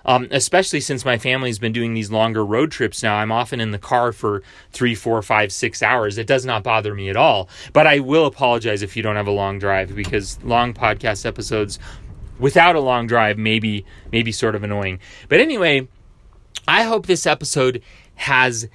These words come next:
helped you to realize that, um, there's probably more at stake,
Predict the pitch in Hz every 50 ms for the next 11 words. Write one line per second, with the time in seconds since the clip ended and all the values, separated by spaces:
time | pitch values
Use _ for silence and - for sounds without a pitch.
0 | _ _ _ - - - - 151 151 156 - - - - 123 117 113 110 107 110
1 | 113 110 - - - - 135 123 120 120 117 113 107 113 123 131 147 151 139 131
2 | 120 110 107 104 104 104 107 104 101 92 92 95 - - - - - - - _
3 | - 113 110 123 123 117 113 113 113 - - - - _ _ _ - - _ _
4 | _ - - 123 117 113 110 110 120 123 139 147 139 - - - - 214 294 370
5 | 370 359 311 254 175 131 123 123 123 143 156 156 147 - - - - - - -
6 | 131 120 104 98 92 - - -